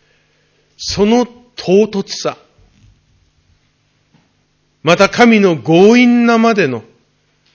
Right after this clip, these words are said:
はっきりとした支配と導きとを見ることができます。エゼキエルは語り始めます。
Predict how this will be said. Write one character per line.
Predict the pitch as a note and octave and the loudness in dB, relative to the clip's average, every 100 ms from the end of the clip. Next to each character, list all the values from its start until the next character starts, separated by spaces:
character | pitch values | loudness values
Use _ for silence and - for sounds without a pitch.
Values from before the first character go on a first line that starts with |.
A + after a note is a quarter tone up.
| _ _ _ _ _ _ | _ _ _ _ _ _
は | F#3 | -10
っ | - - | -10 -6
き | B3+ | -2
り | A#3 A3+ | -2 -2
と | F3+ | -6
し | - | -4
た | E3+ | -4
支 | D#3 - | -4 -6
配 | G3 G3+ F3 D#3 | -4 -2 -4 -4
と | C#3+ | -6
導 | C#3+ D3 F3+ F#3+ F#3 | -6 -8 -10 -12 -14
き | - | -10
と | A3+ | -8
を | F3 | -6
見 | D3+ G#3 | -4 -6
る | D#3 | -6
こ | C#3 | -10
と | B2 A#2+ | -12 -10
が | A2 | -12
で | A2 | -14
き | - | -14
ま | A2 F#2 | -16 -16
す。 | - - _ _ _ - - _ _ _ _ _ _ _ _ _ _ _ _ _ _ _ _ _ _ _ _ _ _ _ _ _ _ _ _ | -20 -20 _ _ _ -20 -20 _ _ _ _ _ _ _ _ _ _ _ _ _ _ _ _ _ _ _ _ _ _ _ _ _ _ _ _
エ | C#3 | -8
ゼ | C#3 D#3+ | -4 -2
キ | F3 | 0
エ | D3+ | 0
ル | C#3+ | 0
は | C3+ | -4
語 | - D3 D3 | -8 -8 -6
り | C#3+ | -6
始 | C#3+ C3 | -10 -12
め | C3 A#2 | -10 -12
ま | A2+ | -14
す。 | - - - | -12 -14 -16